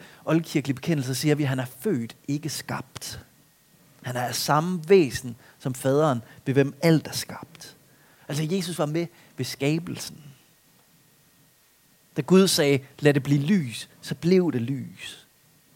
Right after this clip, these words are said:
Og da Jesus, han sagde, "Rejs dig," så rejste den døde sig op.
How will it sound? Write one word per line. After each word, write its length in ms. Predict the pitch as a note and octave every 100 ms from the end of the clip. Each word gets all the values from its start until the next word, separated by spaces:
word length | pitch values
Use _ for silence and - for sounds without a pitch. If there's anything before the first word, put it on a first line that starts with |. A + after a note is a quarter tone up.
| _ _ -
Og 80 |
da 60 | E3 F3
Jesus, 240 | G3+ F3+
han 160 | F#3 E3+
sagde, 300 | F3 D#3 C#3+ - - -
"Rejs 480 | - F3+ F#3+ D3 -
dig," 100 | A2+ -
så 140 | - E3
rejste 500 | D3 C3 F3 - -
den 100 | A#2+
døde 300 | A#2+ A#2 B2+
sig 180 | - G2
op. 180 | F#2+